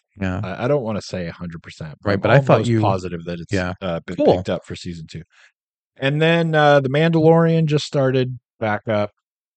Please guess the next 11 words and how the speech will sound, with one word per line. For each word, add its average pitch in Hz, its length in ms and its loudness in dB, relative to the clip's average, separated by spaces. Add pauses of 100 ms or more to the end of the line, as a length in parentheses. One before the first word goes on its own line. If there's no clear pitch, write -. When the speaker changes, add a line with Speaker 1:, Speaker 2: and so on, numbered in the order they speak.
(100)
Speaker 2:
and 110 280 -2
it's, 123 340 -6
I 104 140 -6
think, 127 360 -6
got 104 320 -2
two 123 300 -2
out 87 380 -4
already. 82 480 -10
Speaker 1:
Wow, 98 340 0
yeah. 101 240 -2
Speaker 2:
Um, 85 160 -10